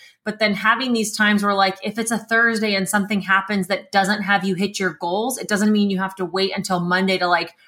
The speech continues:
restart again. There's n-, you know, you're only gonna set yourself further and further back,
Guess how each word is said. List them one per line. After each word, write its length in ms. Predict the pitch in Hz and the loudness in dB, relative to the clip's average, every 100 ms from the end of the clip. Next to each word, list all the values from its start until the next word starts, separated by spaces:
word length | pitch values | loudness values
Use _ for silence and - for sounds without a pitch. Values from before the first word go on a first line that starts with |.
| _ 170 | _ -14
restart 760 | 165 190 196 - - 180 - | 0 2 2 0 0 0 0
again. 300 | 180 165 151 - - - - | -6 -6 -6 -10 -20 -10 -2
There's 180 | 202 190 | 2 2
n-, 220 | 196 - | 0 -2
you 80 | 208 | -2
know, 140 | 190 | 0
you're 240 | 190 220 247 | 2 2 2
only 240 | 254 285 | 2 0
gonna 160 | 254 208 | 2 0
set 260 | - 220 | 0 0
yourself 460 | 208 - 202 185 - | 0 0 0 0 -2
further 340 | 214 214 202 | 0 2 0
and 140 | 185 - | -2 -4
further 340 | 196 185 175 | -4 -2 -2
back, 400 | 151 151 226 | -2 2 2